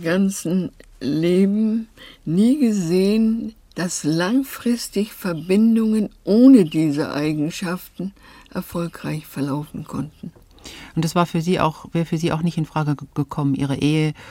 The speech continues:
Speaker 2: oder irgendwelche Seitensprünge,
Speaker 1: Ich spreche
Speaker 2: solange
Speaker 1: jetzt
Speaker 2: Sie
Speaker 1: nicht von dem einmaligen Seitensprung
Speaker 2: Aha.
Speaker 1: und so, der jedem vielleicht mal passieren kann, aber ich meine diese langfristigen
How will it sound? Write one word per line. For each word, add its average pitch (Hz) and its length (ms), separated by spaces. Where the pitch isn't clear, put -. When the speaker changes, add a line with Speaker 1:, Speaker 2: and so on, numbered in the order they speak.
Speaker 2:
oder 139 160
irgendwelche 151 360
Seitensprünge, 156 420
Speaker 1:
Ich 160 60
spreche 165 160
Speaker 2:
solange 165 160
Speaker 1:
jetzt 170 80
Speaker 2:
Sie 175 120
Speaker 1:
nicht 170 120
von 196 180
dem 185 180
einmaligen 185 600
Seitensprung 170 720
Speaker 2:
Aha. - 80
Speaker 1:
und 160 120
so, 170 200
der 160 180
jedem 165 400
vielleicht 156 380
mal 151 140
passieren 190 500
kann, 170 240
aber 175 180
ich 190 160
meine 185 300
diese 170 260
langfristigen 156 880